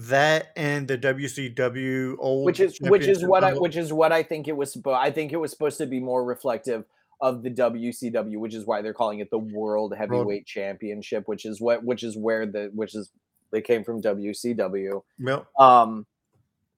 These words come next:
Speaker 2: I, I'm gonna say right now, it's gonna be a real spit in the face to Cody if he ends up winning this. I say have Gunther drop the I C belt, put the heavyweight on Gunther,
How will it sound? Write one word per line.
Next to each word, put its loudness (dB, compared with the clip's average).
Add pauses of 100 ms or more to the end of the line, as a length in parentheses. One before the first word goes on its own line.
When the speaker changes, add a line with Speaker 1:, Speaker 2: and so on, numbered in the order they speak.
(140)
Speaker 2:
I, 12
I'm 10
gonna 6
say 6
right 4
now, 2 (240)
it's 2
gonna 8
be 2
a 6
real 2
spit -4
in -10
the -2
face -4
to -6
Cody -2
if -6
he -6
ends -4
up -4
winning -2
this. -2 (320)
I 6
say 4
have 2
Gunther 0
drop 4
the 0
I 0
C -4
belt, 4 (260)
put 2
the -6
heavyweight 2
on -4
Gunther, -8